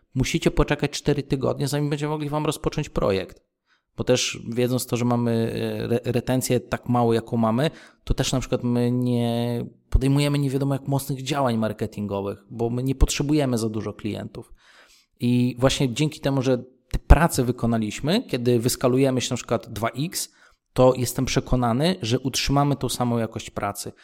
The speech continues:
I to oczywiście były kilka lat pracy i wprowadzenie tego narzędzia było takim dopięciem, taką wisienką na torcie, aby to już, e, na skali dobrze robić i zachować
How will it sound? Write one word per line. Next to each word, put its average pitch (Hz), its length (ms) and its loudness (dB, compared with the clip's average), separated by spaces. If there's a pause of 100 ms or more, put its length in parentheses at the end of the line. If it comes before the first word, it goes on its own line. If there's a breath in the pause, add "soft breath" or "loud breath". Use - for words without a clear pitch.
(220 soft breath)
I - 60 -10
to 160 80 8
oczywiście 160 640 4
były 131 300 2
kilka 139 380 -2
lat 135 160 2
pracy 143 460 -2 (640)
i 135 480 -2
wprowadzenie 131 600 4
tego 127 220 0
narzędzia 123 320 2
było 120 120 2
takim 120 280 -6
dopięciem, 120 480 -2
taką 110 220 -6
wisienką 120 500 -2
na 113 100 0
torcie, 127 500 0 (540 loud breath)
aby 117 200 4
to 123 160 2
już, 113 340 0
e, 120 180 -4
na 113 120 0
skali 113 440 -2
dobrze 117 340 4
robić 123 380 2
i 117 60 -4
zachować 113 500 -2